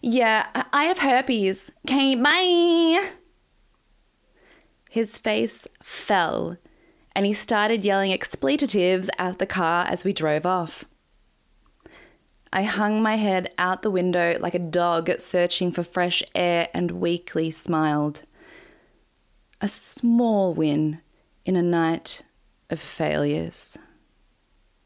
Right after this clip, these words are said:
After many years working as a policeman and magistrate, my grandpa would conclude that rage is a temporary form of insanity.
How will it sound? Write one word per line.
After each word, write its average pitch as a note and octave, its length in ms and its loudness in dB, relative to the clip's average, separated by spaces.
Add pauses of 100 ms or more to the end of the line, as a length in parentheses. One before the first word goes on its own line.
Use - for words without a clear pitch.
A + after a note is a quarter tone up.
(1700)
After A#3+ 320 2
many B3+ 580 4
years F3+ 480 2
working F3+ 400 0
as F3 140 0
a F3+ 40 -4
policeman G3 680 0
and F#3 260 0
magistrate, E3+ 800 0 (400)
my G3+ 140 0
grandpa G#3 640 2
would F#3+ 180 0
conclude E3+ 600 0
that F3+ 200 0
rage F3 600 0
is F#3+ 160 -2
a F#3 40 0
temporary A3 680 0
form D#3+ 440 -2
of D#3 140 -4
insanity. E3+ 800 -2